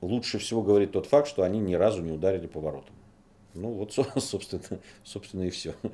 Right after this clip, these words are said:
Вот, э, поэтому отсюда и поражение со счётом один ноль. Если бы ни разу не ударили ирландцы, была бы ничья ноль ноль. <laughs> Вот максимум, на что мы могли рассчитывать. Э, э, в следующей части нашей программы мы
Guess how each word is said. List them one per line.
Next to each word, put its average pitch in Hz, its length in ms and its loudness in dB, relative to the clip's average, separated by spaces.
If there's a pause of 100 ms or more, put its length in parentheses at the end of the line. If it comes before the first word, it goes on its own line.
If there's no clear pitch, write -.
(340)
Вот, 90 180 0 (580)
э, 90 600 0 (200)
поэтому 107 380 6
отсюда 117 300 2
и - 20 6
поражение 92 480 0
со 80 120 -6
счётом 80 340 -6
один 80 320 -6 (220)
ноль. 82 380 -4
Если 110 260 0
бы 117 140 4
ни 120 140 6
разу 117 300 10
не 113 80 4
ударили 107 480 6
ирландцы, 139 500 10
была 87 240 6
бы 113 220 4
ничья 92 400 0
ноль 87 180 -2
ноль. 71 220 -10 (180)
<laughs> - 180 -10
Вот 110 280 2 (220)
максимум, 113 500 4
на 87 80 -2
что 107 180 -6
мы 101 80 -2
могли 78 260 -6
рассчитывать. - 500 -10 (580)
Э, 123 320 12
э, 117 560 2
в - 60 -10
следующей 151 540 8 (300)
части 117 280 6
нашей 117 280 2
программы 131 720 6
мы 117 380 -2